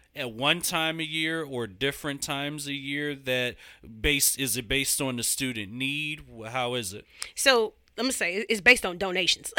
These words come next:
Speaker 2: <laughs> Let me say
Speaker 1: Yeah,
Speaker 2: that.
Speaker 1: well, yeah,
Speaker 2: It's
Speaker 1: true.
Speaker 2: based on donations. So it depends on when the donations come in. Of course, you know, covid and all these other things have happened. So we skipped some time.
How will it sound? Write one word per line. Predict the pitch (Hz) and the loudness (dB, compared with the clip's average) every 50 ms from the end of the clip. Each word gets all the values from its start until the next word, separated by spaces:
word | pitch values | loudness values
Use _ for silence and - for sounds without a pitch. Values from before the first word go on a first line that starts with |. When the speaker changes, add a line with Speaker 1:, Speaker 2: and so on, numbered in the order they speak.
| - - | 4 4
Speaker 2:
<laughs> | - - - | 6 6 8
Let | 403 339 302 | 10 10 10
me | 302 302 - | 10 8 6
say | - 277 247 | 8 8 8
Speaker 1:
Yeah, | 233 233 196 | 10 8 6
Speaker 2:
that. | 135 | 6
Speaker 1:
well, | 120 113 107 - | 4 2 2 2
yeah, | - 110 - | 2 4 6
Speaker 2:
It's | - 254 247 | 8 8 8
Speaker 1:
true. | 185 170 | 8 8
Speaker 2:
based | 214 233 262 311 - - | 10 10 10 10 8 6
on | 240 233 233 | 6 6 6
donations. | 196 226 214 208 208 196 190 185 - 196 185 - | 6 6 4 6 6 4 4 4 2 0 0 0
So | - 208 | 2 2
it | 202 220 185 | 2 2 2
depends | 214 202 - 262 262 254 233 | 4 6 8 8 8 8 8
on | 220 196 | 6 4
when | 202 202 196 | 4 4 4
the | 196 | 2
donations | 180 190 185 190 185 185 190 - 220 180 - | 2 2 0 2 2 0 0 0 -2 -4 -4
come | - - 208 190 208 151 | -2 -2 0 0 0 -2
in. | 175 175 170 170 175 165 - - - - - - | -2 -2 -2 -2 -4 -6 -8 -10 -16 -16 -12 -10
Of | - 180 | -10 -2
course, | - 240 214 214 208 202 202 180 | 4 6 6 8 8 6 4 2
you | 202 208 196 | 0 -2 0
know, | 185 170 151 | 0 -2 -6
covid | - - - 208 208 202 208 | -6 -2 0 0 2 2 2
and | 185 175 | 2 2
all | 180 190 | 0 0
these | 180 185 156 - | -2 -4 -4 -4
other | 190 190 185 | -4 -4 -4
things | - 190 175 175 - | -2 -2 -4 -4 -4
have | 175 160 - | -6 -8 -2
happened. | - 233 220 196 - 180 170 - | 4 6 6 6 4 2 -6 -6
So | - 160 151 | -6 -6 -6
we | 165 165 170 | -8 -10 -8
skipped | - - - - 233 220 240 - - | -6 -6 0 4 4 4 4 4 4
some | 254 240 | 2 6
time. | - 247 226 220 214 214 202 | 8 10 10 10 10 6 4